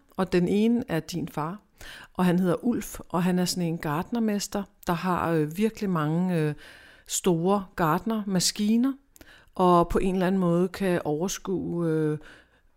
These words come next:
andre ting end os andre, fordi han netop er meget sådan nedrivningsopbygningsagtig. Og, øh, det var faktisk, ja, Ulf var så med som investor i Ingolfs Kaffebar, s-,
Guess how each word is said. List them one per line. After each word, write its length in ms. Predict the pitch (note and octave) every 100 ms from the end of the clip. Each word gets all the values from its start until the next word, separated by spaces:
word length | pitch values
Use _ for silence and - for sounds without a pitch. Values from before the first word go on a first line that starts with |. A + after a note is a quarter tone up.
| -
andre 260 | F3+ G3 G#3+
ting 420 | - G3 - -
end 140 | F3+ F3
os 120 | E3
andre, 280 | D3 D3+ F3
fordi 220 | - D#3+
han 120 | E3
netop 460 | D#3+ D#3 D#3 E3+ - -
er 100 | E3
meget 300 | D3 C#3+ E3
sådan 380 | D3+ D3+ D#3 D3+ - _ F3+ D#3+ E3 F3+ D#3+ E3+ D#3+
nedrivningsopbygningsagtig. 1160 | - F3+ F3+ F#3+ F3 D#3 D3 - C3+ - C#3 C#3 _ _ - - - - _ -
Og, 460 | F#3 F3+ E3+ E3
øh, 180 | D#3+ D#3+ E3
det 120 | G3+ E3+
var 160 | F#3
faktisk, 640 | - A#3 A3+ - B3 - - _ A3+
ja, 140 | F#3
Ulf 260 | C4 A#3+ -
var 80 | A#3+
så 140 | A#3
med 220 | G#3+ G3
som 180 | G3 G3+
investor 680 | F#3+ E3+ F3+ F3 - A3+ A3 - - - -
i 60 | G#3
Ingolfs 400 | G3+ G3+ F3 -
Kaffebar, 540 | G3 F3+ G3 F#3 E3
s-, 140 | -